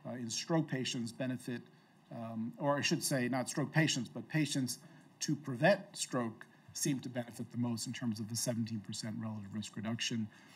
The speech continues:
And this is across the board, no matter what subgroup you look at, uh, weekly versus daily formulations, people with or without C V D, older patients,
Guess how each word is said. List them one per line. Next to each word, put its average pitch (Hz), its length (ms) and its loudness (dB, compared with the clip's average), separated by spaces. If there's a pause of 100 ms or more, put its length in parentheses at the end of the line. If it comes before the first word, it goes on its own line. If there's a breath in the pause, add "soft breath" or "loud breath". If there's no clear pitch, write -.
(160 loud breath)
And 170 140 0
this 190 200 0
is 151 180 4
across 147 460 8
the 127 80 -2
board, 117 380 0
no 131 80 0
matter 139 240 2
what 131 200 0
subgroup 127 520 2
you 127 80 -2
look 156 260 2
at, 143 280 4 (400 loud breath)
uh, 120 140 -4
weekly 156 380 2
versus 123 360 -2
daily 160 320 6
formulations, 135 880 2 (280 loud breath)
people 127 280 0
with 160 340 6
or 135 60 2
without 143 440 4
C - 160 2
V 127 160 2
D, 120 400 2 (260 loud breath)
older 160 320 8
patients, 123 680 -4